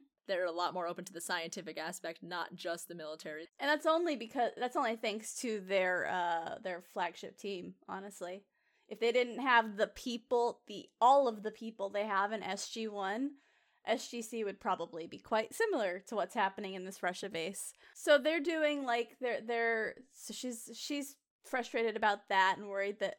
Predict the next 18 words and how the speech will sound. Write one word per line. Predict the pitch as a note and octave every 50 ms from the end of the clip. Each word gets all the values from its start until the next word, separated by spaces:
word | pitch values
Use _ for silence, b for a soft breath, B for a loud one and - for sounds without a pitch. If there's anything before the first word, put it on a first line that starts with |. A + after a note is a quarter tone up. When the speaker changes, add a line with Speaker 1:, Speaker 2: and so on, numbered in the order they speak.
| _ - -
Speaker 2:
obviously | G#3 G3 G3+ G3+ G3 - A3
something | A3 - G#3+ F3+ F#3+ G3+ G3+
happened | F#3 G#3 G3 G3+ - A3 G#3+
with | G#3+ G3 - -
this. | F3 E3+ F3 G3 F#3+ - - - - B B B B B B B B B -
Uh, | A#3 A3 G#3+ G#3+ - -
and | A#3 A#3+ A#3+
they're, | B3 B3+ B3+ C4 C4 - _ _ _ _ _ -
again, | A3+ A#3 A3 B3+ A3+ G#3 G#3 G#3 A3 - _ _ _ _ _ -
this | - C4 - A#3+
is, | A3 A#3
like, | A#3 A#3 A3 -
a | G#3+ G#3+ - - A3+
seemingly | - - - C4 D4+ C#4+ C#4 C4+ C4+ C4 -
empty | - A#3+ A#3+ A#3+ A3+ B3+
base | A#3 - G#3 G#3 G#3 A#3 A3
full | - - A3 G#3 G#3+ G#3
of | G3+